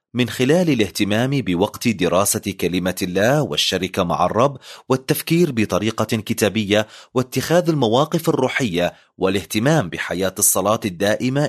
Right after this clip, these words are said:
إلى الله بطريقة تجعلك مستعدا لأية أزمة، يجب أن ينصب تركيزكم الأول على الاهتمام بالأشخاص المحيطين بكم،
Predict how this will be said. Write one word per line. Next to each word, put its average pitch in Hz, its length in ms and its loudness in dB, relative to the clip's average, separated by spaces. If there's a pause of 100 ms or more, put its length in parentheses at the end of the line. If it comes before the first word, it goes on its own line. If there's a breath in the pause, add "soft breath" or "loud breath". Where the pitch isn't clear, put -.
إلى 104 160 0
الله 98 380 2 (360 soft breath)
بطريقة 113 440 0
تجعلك 120 720 0
مستعدا 127 720 0
لأية 120 480 0 (160)
أزمة، 104 400 -2 (520)
يجب 139 440 0
أن 147 220 -2
ينصب 135 560 0
تركيزكم 165 800 0
الأول 135 680 2 (380)
على 95 300 0
الاهتمام 98 600 0
بالأشخاص 107 680 0
المحيطين 104 640 0
بكم، 98 420 0